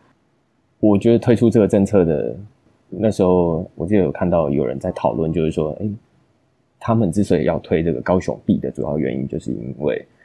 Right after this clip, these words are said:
希望让消费者没有花完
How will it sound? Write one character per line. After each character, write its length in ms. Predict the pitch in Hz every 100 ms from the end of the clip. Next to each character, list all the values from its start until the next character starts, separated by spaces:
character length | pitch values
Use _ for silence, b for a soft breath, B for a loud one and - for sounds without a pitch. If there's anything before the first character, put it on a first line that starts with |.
| b
希 360 | - - 107 98
望 340 | 98 95 62 57
让 340 | 73 85 50 50 _ _ _ _ _ 95
消 140 | 98
费 160 | 98 80
者 180 | 55 - _ _ _ _ _ _ _
没 140 | 117
有 100 | 107
花 240 | 87 104 101
完 220 | 78